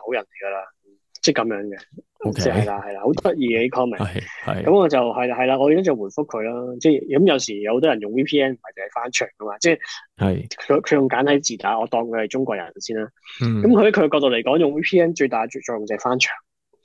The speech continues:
Speaker 2: 係。
Speaker 1: 噉但係個世界好大㗎嘛，啊，即係美國人用V P N可以睇英國嘅戲，英國人用V P N睇緊荷蘭嘅戲，因為唔同地區睇嘅嘢唔一樣嘅。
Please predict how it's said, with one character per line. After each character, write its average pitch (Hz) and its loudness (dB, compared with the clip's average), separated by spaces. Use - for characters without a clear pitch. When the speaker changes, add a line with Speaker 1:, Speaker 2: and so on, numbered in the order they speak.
Speaker 2:
係。 92 -6
Speaker 1:
噉 208 4
但 - 4
係 147 0
個 170 0
世 156 2
界 151 4
好 147 2
大 143 0
㗎 117 -8
嘛， 127 -8
啊， 131 2
即 196 2
係 196 2
美 139 6
國 151 4
人 110 -2
用 117 -6
V 156 2
P 165 2
N 156 4
可 160 0
以 147 -2
睇 135 -4
英 151 2
國 127 -2
嘅 117 -10
戲， 113 -8
英 175 4
國 165 4
人 110 -10
用 123 -4
V 147 0
P 170 -2
N 156 0
睇 131 -4
緊 143 -2
荷 131 -10
蘭 123 -8
嘅 131 -14
戲， 120 -8
因 196 4
為 165 6
唔 139 2
同 127 0
地 135 4
區 135 4
睇 - 2
嘅 - -
嘢 135 6
唔 113 -2
一 135 4
樣 101 2
嘅。 98 -14